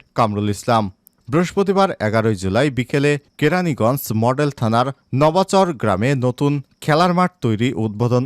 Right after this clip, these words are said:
অনুষ্ঠানে তিনি এসব কথা বলেন। তিনি বলেন, ছাত্রদের দাবির বিষয়ে মহামান্য হাইকোর্ট একটি নির্দেশনা দিয়েছেন। দুহাজার আঠারো সালের আদেশের উপর স্থির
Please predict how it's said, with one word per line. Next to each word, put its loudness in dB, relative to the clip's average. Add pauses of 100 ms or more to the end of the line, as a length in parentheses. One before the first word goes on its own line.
অনুষ্ঠানে -2
তিনি -2
এসব -4
কথা -2
বলেন। 0
তিনি -4
বলেন, 0 (320)
ছাত্রদের 0 (340)
দাবির 2
বিষয়ে -2
মহামান্য 0 (100)
হাইকোর্ট -2
একটি -4 (280)
নির্দেশনা 0
দিয়েছেন। -2
দুহাজার 0 (140)
আঠারো -2
সালের -2 (200)
আদেশের 0
উপর 0 (400)
স্থির -4